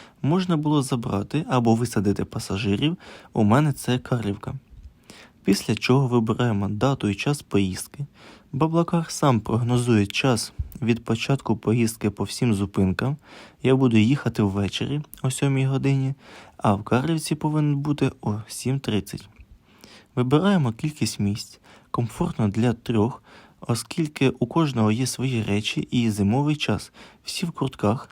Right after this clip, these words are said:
тому на задньому ряду три буде незручно. І переходимо до формування ціни.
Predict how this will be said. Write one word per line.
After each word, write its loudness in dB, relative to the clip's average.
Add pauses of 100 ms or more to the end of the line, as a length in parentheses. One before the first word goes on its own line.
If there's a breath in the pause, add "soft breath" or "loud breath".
тому 4
на 2
задньому 2
ряду 0
три -2
буде 0
незручно. 0 (760 loud breath)
І 2
переходимо 2
до 0
формування 0
ціни. 0